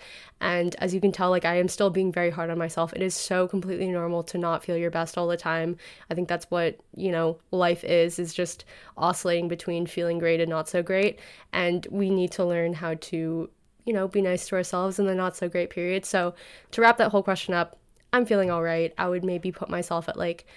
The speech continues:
a five out of ten for this week, but today specifically, I'm feeling like a six point five. So we're on the up and up.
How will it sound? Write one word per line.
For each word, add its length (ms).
a 100
five 240
out 160
of 120
ten 500
for 240
this 240
week, 320
but 260
today 460
specifically, 1040
I'm 140
feeling 320
like 160
a 40
six 300
point 260
five. 540
So 640
we're 180
on 220
the 100
up 140
and 100
up. 220